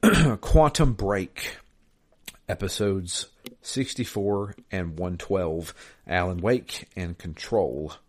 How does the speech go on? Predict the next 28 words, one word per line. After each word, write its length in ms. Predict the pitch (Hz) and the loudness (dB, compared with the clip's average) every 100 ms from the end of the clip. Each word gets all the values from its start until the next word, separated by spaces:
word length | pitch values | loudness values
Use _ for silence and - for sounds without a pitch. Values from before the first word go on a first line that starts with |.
| _ | _
twenty 220 | - 92 | -10 -8
seventeen, 720 | 85 98 90 85 120 127 127 110 _ _ _ | -6 -6 -6 -6 -4 -4 -8 -12 _ _ _
twenty 260 | - 90 87 | -8 -6 -6
twenty-two. 600 | - 87 - 69 52 95 _ - - - - _ _ | -6 -8 -6 -8 -10 -16 _ -20 -20 -20 -20 _ _
This 160 | - 87 | -12 -10
is 100 | 90 | -6
all 220 | 73 95 | -2 -2
apparently 440 | 87 - 98 76 92 | -2 -4 -4 -4 -6
a 80 | |
shared 380 | 82 - 135 131 | -4 0 2 2
universe 480 | 127 131 87 76 - | 0 -2 -2 -6 -8
now, 260 | 78 80 101 _ - | -8 -8 -12 _ -14
and 200 | 78 78 | -12 -10
Alan 220 | 78 80 | -8 -8
Wake 160 | 82 - | -10 -6
two 220 | 123 117 | -6 -4
is 140 | 101 | -4
on 160 | 85 101 | -6 -4
the 80 | 92 | -2
horizon. 540 | 101 120 92 95 110 _ - - - _ | 2 2 0 -6 -12 _ -20 -20 -20 _
Might 160 | - 80 | -10 -8
as 120 | 78 | -6
well 100 | 90 | -6
finish 380 | - 107 95 - | -4 -6 -4 -6
it 100 | - | -8
with 140 | - | -14
Quantum 320 | - 113 98 | -6 -4 -4
Break. 460 | 90 110 98 - - | -2 -2 -2 -6 -20